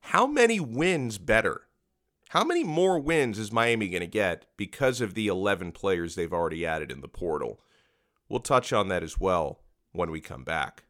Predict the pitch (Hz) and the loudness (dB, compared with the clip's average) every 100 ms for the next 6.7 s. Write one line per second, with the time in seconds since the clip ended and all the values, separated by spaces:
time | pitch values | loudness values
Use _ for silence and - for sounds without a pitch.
0 | _ _ _ - 117 139 147 131 127 127 | _ _ _ 4 6 6 4 6 6 6
1 | 117 113 110 85 113 98 - 110 104 107 | 4 4 4 2 0 0 -2 -10 -6 -4
2 | 107 113 131 143 120 120 117 - 113 107 | 0 0 0 -2 0 0 0 -2 0 0
3 | - 107 - 123 135 151 147 147 139 131 | -4 -6 -2 4 4 4 0 0 2 2
4 | 160 - 117 113 110 - 98 - 104 101 | 0 0 4 4 4 -2 -8 -6 -2 -2
5 | - - 98 - 82 73 - 113 143 170 | -4 -6 -6 -6 -8 -8 -2 0 2 0
6 | 139 143 135 127 117 113 117 | 2 2 4 4 4 4 2